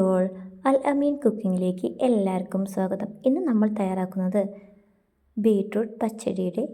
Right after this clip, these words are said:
റെസിപ്പിയാണ് ട്ടോ. പെട്ടെന്ന് തന്നെ നമുക്ക് റെസിപ്പി കണ്ടു വന്നാലോ? ഓണത്തിനൊക്കെ ഒഴിച്ചുകൂടാൻ പറ്റാത്ത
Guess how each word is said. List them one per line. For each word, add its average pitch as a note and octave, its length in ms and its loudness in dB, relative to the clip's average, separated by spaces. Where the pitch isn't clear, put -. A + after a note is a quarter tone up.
റെസിപ്പിയാണ് F#3 800 2
ട്ടോ. G#3 140 -2
പെട്ടെന്ന് - 460 -2
തന്നെ B3 260 4
നമുക്ക് A#3 320 -2
റെസിപ്പി A3+ 460 -2
കണ്ടു A3 280 -2
വന്നാലോ? G#3 380 2
ഓണത്തിനൊക്കെ F3+ 580 0
ഒഴിച്ചുകൂടാൻ A3 760 0
പറ്റാത്ത G#3 480 -6